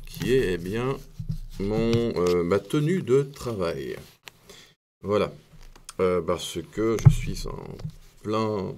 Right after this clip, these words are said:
projet, euh, cesu pour, euh, travailler en espace vert en informatique. Vous voyez, donc je sais pas si je vais pouvoir le montrer ici. Vous voyez ici,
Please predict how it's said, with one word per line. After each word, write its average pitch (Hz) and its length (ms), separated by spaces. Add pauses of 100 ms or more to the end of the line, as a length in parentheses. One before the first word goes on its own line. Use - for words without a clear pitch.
(120)
projet, 107 640
euh, - 480 (160)
cesu 139 720 (580)
pour, 135 320
euh, 87 240 (300)
travailler 85 340
en 110 80
espace 82 380
vert 110 220
en 87 140
informatique. 107 680
Vous 67 60
voyez, 101 240
donc 85 140
je - 60
sais - 140
pas 170 100
si 160 120
je 117 60
vais 117 40
pouvoir 104 220
le 101 40
montrer 92 240
ici. 104 200
Vous - 800
voyez 92 120
ici, 95 260